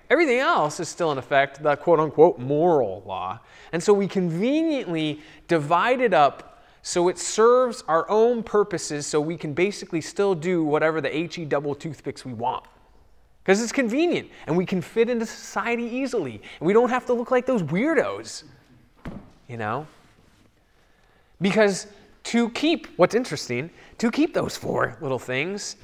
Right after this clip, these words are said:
is to necessarily extract yourself from the cycles and the rhythms and the ways and the holidays and the foods of the rest of the world. And it does come at a cost,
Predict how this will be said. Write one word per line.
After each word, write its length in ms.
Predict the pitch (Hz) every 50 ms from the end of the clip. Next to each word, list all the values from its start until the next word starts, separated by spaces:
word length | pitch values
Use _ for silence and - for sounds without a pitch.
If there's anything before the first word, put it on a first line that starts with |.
| - - - - - - - _
is 300 | - 233 285 302 285 - -
to 400 | - - 226 226 208 214 220 196
necessarily 1080 | 175 180 220 220 - 254 - - - 247 262 294 302 247 170 147 143 160 175 180 - - _ _ _ _ _ _ _ _ _ _ _ _ _ -
extract 760 | 151 - - - - - - - 180 185 214 277 277 - -
yourself 760 | 180 160 131 - - - 120 110 110 120 127 - - - - _ _ _ _ _ _ _ _ _
from 240 | - - 170 175 180
the 80 | 175
cycles 540 | 170 - - 180 202 202 208 233 208 185 -
and 100 | 170 160
the 80 | 156 151
rhythms 440 | 160 180 196 190 202 190 175 147 160
and 80 | 156
the 80 | 151 143
ways 500 | 131 135 151 165 180 196 208 202 175 151
and 100 | 160 151
the 60 | 139
holidays 680 | 127 156 170 180 196 196 196 180 180 175 170 170 151 147
and 100 | 156 151
the 60 | 147
foods 560 | - - - 208 233 247 254 247 202 165 - -
of 460 | 147 143 147 156 160 170 165 - - - - - _
the 80 | - 101
rest 280 | 104 104 98 - -
of 60 | 87 87
the 80 | 90
world. 260 | 85 85 82 - - - _ _ _ _ _ _ _ _ _ _ _ _ _ _ _ _ _ -
And 140 | 110 117 117
it 180 | - - 95 -
does 480 | 104 107 123 127 117 95 87 92 -
come 240 | - - 101 92 90
at 140 | 90 85 87
a 60 | 85
cost, 640 | - - 90 85 87 85 - - - - - -